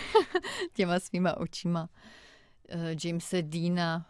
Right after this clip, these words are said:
v uplých džínsách a dlouhý-, s dlouhýma vlasama. A nechal si mě prostě úplně, úplně bez řeči." Na druhou stranu ona,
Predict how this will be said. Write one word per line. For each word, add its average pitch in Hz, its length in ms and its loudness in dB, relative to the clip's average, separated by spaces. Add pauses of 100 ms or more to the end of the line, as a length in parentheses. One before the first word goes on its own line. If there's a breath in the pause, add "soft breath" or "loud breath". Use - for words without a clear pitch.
v - 140 -20
uplých 165 420 -6
džínsách 170 640 -2
a 160 120 -8
dlouhý-, 170 560 -4
s 170 100 -8
dlouhýma 180 400 2
vlasama. 165 640 -2 (500 loud breath)
A 160 60 -2
nechal 180 300 0
si - 180 -2
mě 180 120 0
prostě - 380 -6
úplně, 165 540 -4 (880 soft breath)
úplně 214 380 4
bez 180 180 4
řeči." 175 440 -2 (560)
Na 170 180 -2
druhou 170 300 -2
stranu 170 440 -2
ona, 160 460 -2